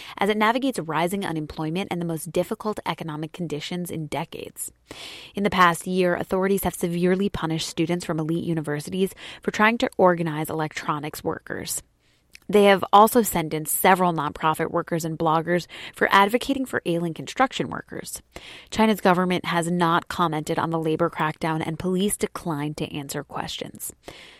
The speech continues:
Meanwhile, a larger national conversation about social inequality and economic uncertainty has roiled Chinese society. Labor advocates say pressures on the working class in China's south and the prospect of mass mobilized protesters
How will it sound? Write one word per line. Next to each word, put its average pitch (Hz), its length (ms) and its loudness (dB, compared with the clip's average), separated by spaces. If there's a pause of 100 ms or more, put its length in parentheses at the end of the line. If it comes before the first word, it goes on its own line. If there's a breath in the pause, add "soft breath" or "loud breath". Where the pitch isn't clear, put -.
(120)
Meanwhile, 196 520 6
a 175 100 0
larger 170 380 2
national 160 400 -2
conversation 170 640 -2
about 170 160 2
social 185 260 2
inequality 165 640 0
and 185 160 -2
economic 151 480 -4
uncertainty 175 800 -2 (220 loud breath)
has 196 200 -2
roiled 180 520 2
Chinese 156 420 -4
society. - 640 -4 (400 loud breath)
Labor 190 340 8
advocates 160 480 -2
say 156 140 2
pressures 196 480 4
on 175 120 2
the 175 80 2
working 170 360 2
class 160 420 0
in 175 120 -2
China's 165 340 -2
south - 460 -4 (160)
and 175 120 -2
the 175 60 0
prospect 170 640 2
of 165 160 -4
mass 160 440 0
mobilized 160 640 0
protesters 175 720 0